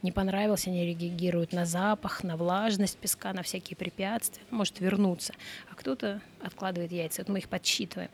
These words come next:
И вот мы патрулируем пляжи ночью. Я для себя поняла, что я не люблю ходить с фонарем. Я люблю ходить в темноте. Но ночью один и тот же остров, он будет, может быть небольшим, полчаса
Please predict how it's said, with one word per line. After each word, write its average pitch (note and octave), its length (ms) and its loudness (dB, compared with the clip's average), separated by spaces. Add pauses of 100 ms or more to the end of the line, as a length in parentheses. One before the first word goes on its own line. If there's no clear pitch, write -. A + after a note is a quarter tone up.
(300)
И A#3+ 60 -6
вот C4+ 140 0
мы G#3+ 80 4
патрулируем G3+ 560 2
пляжи F#3+ 320 -2
ночью. E3 380 -2 (260)
Я B3 160 4
для A3+ 140 0
себя G#3 280 0
поняла, F#3 380 -4
что - 180 0
я F#3+ 140 4
не E3+ 140 0
люблю F3+ 440 0
ходить F3+ 460 -2
с - 520 0
фонарем. E3+ 520 -2 (600)
Я G#3+ 180 4
люблю G3 320 0
ходить F3+ 340 -6
в - 80 -6
темноте. F3+ 560 -2 (140)
Но G#3 400 4 (960)
ночью A#3 500 4 (340)
один F#3+ 280 2
и F#3+ 40 2
тот F#3 180 -2
же - 100 0
остров, G#3 340 -4
он G#3 120 4
будет, G3 200 2
может G3+ 240 4
быть F#3 140 0
небольшим, F#3+ 500 4
полчаса F3+ 600 -2